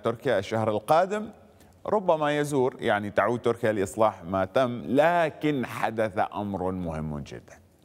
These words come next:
هو أن يقول الرئيس التركي بحضرة فلاديمير زيلينسكي أن أوكرانيا يجب أن تنضم إلى حلف الناتو. الآن قد يقول قال: "والله هذا الإحراج الناتو قبل القمة المرتقبة في الأسبوع القادم للإبعاد عن قصة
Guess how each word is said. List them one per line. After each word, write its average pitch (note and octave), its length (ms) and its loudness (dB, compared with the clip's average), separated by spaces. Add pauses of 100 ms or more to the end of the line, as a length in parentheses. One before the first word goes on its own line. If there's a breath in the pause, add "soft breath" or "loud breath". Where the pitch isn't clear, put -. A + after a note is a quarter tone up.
(800 loud breath)
هو A#2 140 4
أن C3+ 120 0
يقول C3 440 2
الرئيس D3+ 340 2
التركي A2+ 380 0
بحضرة C#3 400 2
فلاديمير G#2 500 0
زيلينسكي F#2+ 580 0
أن A#2+ 120 -2
أوكرانيا C3+ 500 0
يجب C#3 200 -2
أن C#3 140 0
تنضم E3 420 -2
إلى A#2+ 180 2
حلف F#2 240 -4
الناتو. E2 340 -4
الآن D#3+ 240 4
قد F3+ 180 -2
يقول G3+ 240 0
قال: G3+ 220 2
"والله F#3+ 340 4
هذا F3 120 2
الإحراج D#3+ 460 2
الناتو G3 580 0 (280 loud breath)
قبل D3+ 260 2
القمة D3 460 2
المرتقبة B2+ 800 0
في B2 120 -4
الأسبوع A#2 420 0
القادم D#3+ 720 0
للإبعاد B2+ 840 0
عن A2 120 0
قصة B2 380 -4